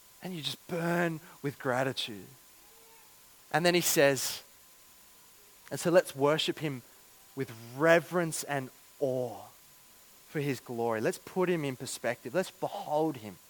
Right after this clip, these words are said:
We're gonna sing a song to finish tonight. As we behold him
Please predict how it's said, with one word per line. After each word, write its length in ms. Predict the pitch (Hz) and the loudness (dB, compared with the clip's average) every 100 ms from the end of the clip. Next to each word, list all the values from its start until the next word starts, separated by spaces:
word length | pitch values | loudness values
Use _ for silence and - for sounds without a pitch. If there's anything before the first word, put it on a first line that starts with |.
| - - - - | -20 -20 -20 -12
We're 80 | 151 | -2
gonna 180 | 180 175 | 0 0
sing 460 | - 156 151 139 - - - | 0 0 0 -2 -10 -18 -14
a 80 | - | -8
song 320 | - 151 139 | 0 2 2
to 100 | 139 | -2
finish 320 | 131 139 127 - | -6 -4 -4 -6
tonight. 400 | 123 113 107 - - - - - - - - - - - | -6 -2 -4 -6 -14 -20 -20 -20 -20 -20 -20 -20 -20 -4
As 160 | 156 156 | -2 0
we 100 | 165 | -2
behold 600 | - - - 190 214 196 | -2 -6 2 6 6 6
him 180 | 156 | 2